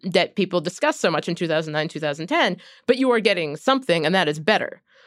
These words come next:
You are not going from some healthcare to the Cadillac plan, in a sense. So I think that that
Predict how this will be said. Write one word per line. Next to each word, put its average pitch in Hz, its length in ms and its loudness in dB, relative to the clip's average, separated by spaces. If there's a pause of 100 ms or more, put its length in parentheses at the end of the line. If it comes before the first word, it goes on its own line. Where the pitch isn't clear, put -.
(280)
You 233 180 4
are 240 120 6
not 262 360 2
going 202 360 4
from 165 460 0
some 214 300 0
healthcare 175 480 0
to 214 300 -2
the 165 80 -4
Cadillac 170 540 -2
plan, 101 360 -10
in 156 120 -4
a 139 60 -4
sense. - 300 -6
So 214 80 0
I 208 60 4
think 233 160 0
that 180 180 0
that 226 320 2